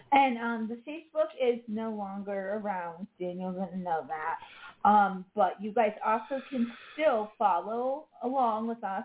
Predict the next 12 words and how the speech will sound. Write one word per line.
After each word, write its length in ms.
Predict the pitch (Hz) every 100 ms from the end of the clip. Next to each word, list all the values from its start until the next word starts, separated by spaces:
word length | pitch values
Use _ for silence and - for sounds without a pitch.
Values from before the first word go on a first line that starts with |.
| -
on 200 | 208 190
Blog 340 | 190 180 -
Talk 240 | 254 262
Radio 460 | 269 226 226 226 240
on 240 | 233 262
here 420 | 285 208 202 254 - _ _ _
and 300 | 220 214 202
leave 200 | 202 196
your 120 | 202 208 -
comments, 720 | 208 185 180 185 190 226 - _ -
questions, 1300 | 196 196 - 190 196 190 190 190 196 196 196 202 196
and 340 | - 196 196